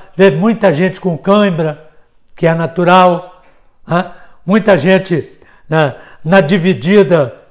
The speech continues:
ou nesse jogo principalmente, na dividida você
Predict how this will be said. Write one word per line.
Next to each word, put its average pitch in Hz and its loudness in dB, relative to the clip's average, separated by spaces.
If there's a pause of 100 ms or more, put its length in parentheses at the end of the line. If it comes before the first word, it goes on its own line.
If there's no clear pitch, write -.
(600)
ou 135 -4
nesse 151 -2
jogo 160 -2
principalmente, 156 -4 (360)
na 185 0
dividida 165 0 (420)
você 175 0